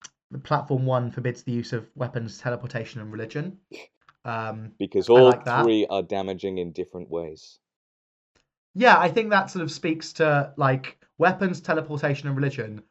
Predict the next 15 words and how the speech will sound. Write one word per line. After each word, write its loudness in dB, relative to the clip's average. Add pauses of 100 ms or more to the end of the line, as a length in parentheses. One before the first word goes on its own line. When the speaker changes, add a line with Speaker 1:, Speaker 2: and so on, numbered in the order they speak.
(140)
Speaker 1:
are 0
all 0 (500)
the, -4 (140)
like, -2 (460)
i-, -8
throughout 4
the, -4 (240)
throughout 0
the -14
series -4
is, -6
like, -2 (100)
the -10
cu-, -8
the, -4